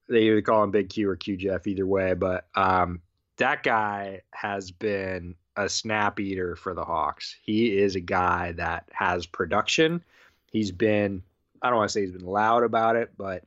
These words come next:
he's been fairly under the radar. He's been fairly quiet about it, stealthy. He absolutely has produced and contributed when he's been on the field for the Hawks. And when he left, there was a lot of Seahawks fans, savvy Seahawks fans, who were like,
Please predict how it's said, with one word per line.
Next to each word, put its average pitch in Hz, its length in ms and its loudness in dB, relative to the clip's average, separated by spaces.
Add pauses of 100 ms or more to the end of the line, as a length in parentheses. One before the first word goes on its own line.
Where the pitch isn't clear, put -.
(100)
he's 110 200 -6
been 113 240 0
fairly 117 400 4
under 113 160 -2
the 98 100 -2
radar. 104 360 0
He's 95 100 -2
been 85 240 -8
fairly 95 300 -2
quiet 92 420 0
about 98 240 4
it, 98 120 -4
stealthy. 101 640 0 (500)
He 151 260 2
absolutely 113 800 -2
has 104 220 -6
produced 92 840 -8 (340)
and 98 160 -6
contributed 107 580 0
when 104 140 -4
he's 92 120 -8
been 98 180 -4
on 98 120 -2
the 92 80 -6
field 98 320 -2
for 101 60 -12
the 92 100 -4
Hawks. 98 380 -2
And 101 220 -6
when 101 100 -4
he 95 80 -4
left, 101 320 0
there 113 100 2
was 98 120 -2
a 90 60 -8
lot 98 260 0
of 156 80 0
Seahawks 131 420 0
fans, 95 260 -10
savvy 175 320 0
Seahawks 92 480 -8
fans, 90 300 -10
who - 80 -8
were 101 100 -2
like, 87 320 -6